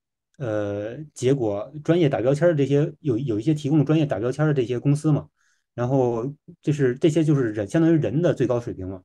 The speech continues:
然后它是 Whisper 的结果跟这个人的这个水平进行了一个比较。呃，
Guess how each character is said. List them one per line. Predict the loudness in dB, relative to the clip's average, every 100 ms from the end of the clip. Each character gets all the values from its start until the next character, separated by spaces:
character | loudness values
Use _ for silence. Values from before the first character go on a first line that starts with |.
| _ _ _ _
然 | -2
后 | 2
它 | 4
是 |
Whisper | 4 4 4
的 | 2
结 | 2
果 | 0
跟 | 0 0
这 | 0
个 | -2
人 | -2 0
的 | 0
这 |
个 | 0 -2
水 | -8
平 | -8 -8 -8
进 | -8
行 | -8
了 | -8
一 |
个 | -8
比 | -8 -12
较。 | -12 -12 _ _ _ _ _ _ _ _ -4
呃， | 0 0 0 -2 -4 -10